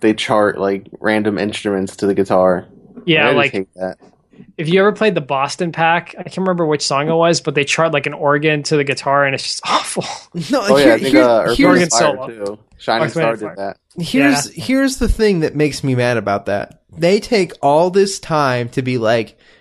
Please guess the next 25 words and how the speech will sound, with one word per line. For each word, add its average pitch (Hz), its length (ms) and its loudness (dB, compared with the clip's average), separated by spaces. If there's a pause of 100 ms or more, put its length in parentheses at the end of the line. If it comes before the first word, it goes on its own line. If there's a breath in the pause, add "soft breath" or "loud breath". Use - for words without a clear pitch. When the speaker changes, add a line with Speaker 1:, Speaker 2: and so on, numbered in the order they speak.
Speaker 3:
"No, 170 480 4
you're 180 440 4
a 190 100 4
band. 127 540 0 (100)
Everybody 196 580 4
plays 190 460 0
the 185 240 2
one 175 300 2
instrument. 139 640 -2
You 156 140 -6
can't 196 320 0
all 214 140 2
play 214 260 0
guitar. 202 540 2
You 160 220 0
can't 165 320 0
all 196 120 2
play 208 280 2
drums. 185 600 2 (440 soft breath)
And 160 180 2
we're 165 120 2
playing 190 560 2
the 165 120 2
standard 190 720 0
band," 147 480 -2